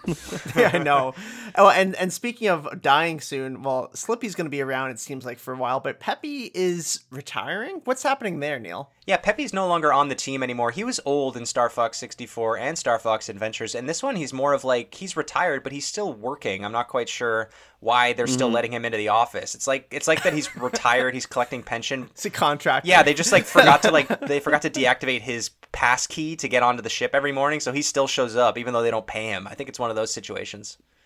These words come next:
Speaker 3: See, e-, even though Rob is a robot, he, he's kinda shy, and so he's not gonna, like, "This, this rabbit won't get off my bridge, but I, I
Speaker 2: <laughs>
Speaker 3: just, okay,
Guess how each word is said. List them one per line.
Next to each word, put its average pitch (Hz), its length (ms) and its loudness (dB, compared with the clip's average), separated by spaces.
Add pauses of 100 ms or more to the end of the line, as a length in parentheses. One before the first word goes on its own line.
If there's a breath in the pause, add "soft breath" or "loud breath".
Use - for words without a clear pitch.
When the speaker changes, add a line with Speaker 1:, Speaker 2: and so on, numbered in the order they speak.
(120 soft breath)
Speaker 3:
See, 170 220 -4
e-, 170 180 -8
even 190 220 -4
though 180 80 2
Rob 117 340 0
is 101 160 -2
a 92 60 -4
robot, 90 440 -2
he, 92 160 -10 (120)
he's - 220 -16
kinda 143 280 -4
shy, 80 580 -4
and 78 120 -14
so 90 200 -10
he's 92 200 -8
not 98 240 -2
gonna, 101 160 -4
like, 85 320 -6 (320)
"This, - 280 -10 (160)
this 117 280 -6 (240)
rabbit 160 500 0
won't 120 420 -4
get 123 260 -2
off 135 280 0
my 110 180 -2
bridge, 143 680 -2
but 113 120 -4
I, 110 80 -2 (320)
I 127 240 -8
Speaker 2:
<laughs> - 60 -16
Speaker 3:
just, - 220 -6 (760 loud breath)
okay, 180 580 0